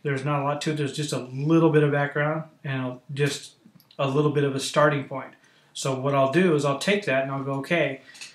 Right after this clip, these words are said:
um, so I have the I R A member. He wants to subvert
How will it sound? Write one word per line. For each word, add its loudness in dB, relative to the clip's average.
um, -4
so -2
I -2
have -2
the -4
I 6
R 6
A 2
member. -2
He 0
wants 0
to -2
subvert -4